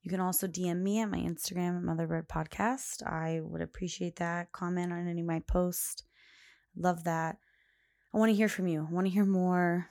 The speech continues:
You know, I'm, I'm gearing up to really start getting more people on the podcast. Um, I know I think I said that once before, but I really am. I'm, I'm working on it. I'm talking to people. Um, I wanna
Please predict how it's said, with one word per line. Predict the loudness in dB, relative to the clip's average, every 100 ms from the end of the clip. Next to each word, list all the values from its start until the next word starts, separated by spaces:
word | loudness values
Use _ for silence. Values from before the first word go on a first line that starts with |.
| -14 -20 _ _
You | 2
know, | 4 4 4
I'm, | 2 0
I'm | 0 2
gearing | 4 4 4
up | 2 0
to | -2 0
really | 2 0
start | 0 0 2 0 -2 _ _ _ _
getting | 0 4 4
more | 2
people | 2 2 4
on | 2
the | -2
podcast. | -6 -8 -4 -2 -2 -4 -6 -6 -4
Um, | -2 -2 -4 -8 -10 -14 _ _ _ _ _ _ _ _ _ _ _ _ _ -8 -8 -4
I |
know | 0 2
I | 0
think | -2 -2
I | -2
said | -2 -2
that | -2 -2
once | -2 -4
before, | -6 -2 2 2
but | 2 2 2 -2 -16 -20 -20 _ _ _ 0
I |
really | 4 6 6 4
am. | 4 2
I'm, | 0 -2 -4
I'm | -4
working | -2 -2 0
on | 0 0
it. |
I'm | -2
talking | -2 -4 -4
to | -6
people. | -4 -6 -4 -2 -2 -6 -16 -8
Um, | -2 -2 -2 -6 -8 -12 _ _ _ _ _ _ _ _ _ _ _ _ _ _ -6
I |
wanna | -2 -2 -2 -4 -4 -6